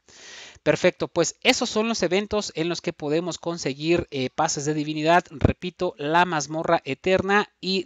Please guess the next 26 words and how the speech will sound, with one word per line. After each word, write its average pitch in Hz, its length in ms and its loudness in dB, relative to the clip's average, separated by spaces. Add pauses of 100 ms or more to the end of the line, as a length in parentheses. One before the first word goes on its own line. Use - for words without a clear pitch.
la 143 220 2
tartamanía. 120 840 -4
Qué 156 180 -4
excelente, 160 680 -2
qué - 180 -8
chulada. 170 500 4 (380)
Estos 127 420 -8
dos, 214 340 0
aquí - 200 -12
tiene 131 240 -6
el 123 80 -8
pasecito 139 640 -4
que - 160 -8
te - 100 -8
indica 127 360 -6
que - 100 -8
aquí - 180 -10
puedes 120 260 -8
conseguir. 113 460 -12
Los 113 160 -10
demás, 185 320 2
pues, 208 300 -4
eventos 127 400 -6
de 131 100 -6
colección 240 640 -2
y 190 240 -4